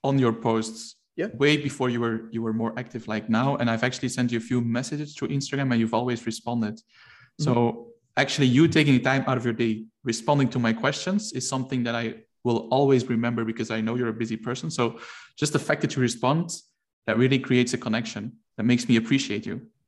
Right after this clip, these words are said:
Speaker 2: But it's not just responding, right? It's, it's responding with curiosity.
Speaker 1: Yeah.
Speaker 2: And so look at how we're doing it in the comments now.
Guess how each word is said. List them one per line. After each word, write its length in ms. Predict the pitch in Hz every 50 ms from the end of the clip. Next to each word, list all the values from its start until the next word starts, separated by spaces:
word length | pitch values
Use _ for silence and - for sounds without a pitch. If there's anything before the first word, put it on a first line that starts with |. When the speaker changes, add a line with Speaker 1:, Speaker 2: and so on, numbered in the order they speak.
| _ _ -
Speaker 2:
But 120 | 156 151
it's 160 | 175 160 -
not 180 | 190 185 220 220
just 220 | - - - -
responding, 840 | 240 185 170 - - - - 139 131 123 120 107 - 107 92 87 - - _ _ _
right? 440 | - 123 113 110 113 120 123 - - -
It's, 240 | 143 147 - - -
it's 200 | - 160 139 -
responding 680 | 143 156 147 - - 151 143 156 175 170 165 180 170 165
with 200 | 151 147 143 -
curiosity. 760 | - - 139 127 120 120 113 110 107 101 - - 71 - - _ _ _ _ _ _ -
Speaker 1:
Yeah. 280 | 117 113 - - - - - - _ _ _ _ _ _ _ _ _
Speaker 2:
And 140 | - 151 147
so 80 | - 160
look 220 | 151 185 208 233
at 80 | 233 208
how 100 | 202 202
we're 140 | 180 175
doing 240 | 156 151 160 160 160
it 80 | 156 147
in 80 | -
the 40 | 135
comments 440 | 123 - 139 123 120 123 98 - -
now. 260 | 117 107 85 62 -